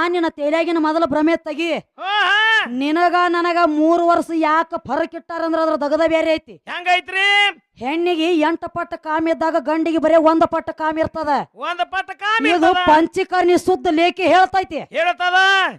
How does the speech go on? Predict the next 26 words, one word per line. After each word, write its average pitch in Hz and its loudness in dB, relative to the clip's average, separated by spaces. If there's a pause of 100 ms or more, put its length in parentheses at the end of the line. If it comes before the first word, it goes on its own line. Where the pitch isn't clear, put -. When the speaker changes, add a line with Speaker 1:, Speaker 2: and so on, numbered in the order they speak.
Speaker 1:
ಕೈವಲ್ಯ 349 2
ನವನಿತ 359 0
ಓದಿ 349 4
ನೋಡ. 415 6 (240)
Speaker 2:
ಹಾ. 508 0 (320)
Speaker 1:
ಅದ್ರೊಳಗ 277 0
ತಿಳಿತೈತಿ 311 -10
ನಿನಗ 269 -6
ಸುದ್ದಿ. 226 -10
Speaker 2:
ತಿಳಿತದ. 349 -8 (560)
Speaker 1:
ಎಂಟು 339 -2
ಪಟ್ಟ 370 -4
ಕಾಮ 320 -2 (160)
ನನಗಿದ್ದಾಗ 311 -4
ಒಂದ್ 349 -4
ಪಟ್ಟ 330 -14
ಕಾಮ 285 -10
ನಿನಗಿರ್ತೈತಿ. 302 -2
Speaker 2:
ಇರ್ತದ. 320 -6 (600)
Speaker 1:
ಎಂಟು 277 -6
ಪಟ್ಟ 330 -10
ನನಗಿರ್ತೈತಿ 311 -4
ಅನ್ನಂಟ್ಲೇನ 311 -4 (140)
ಹದಿನೆಂಟು 302 0
ವರ್ಷ 311 -2
ನನಗಿಟ್ಟಾರ. 294 -2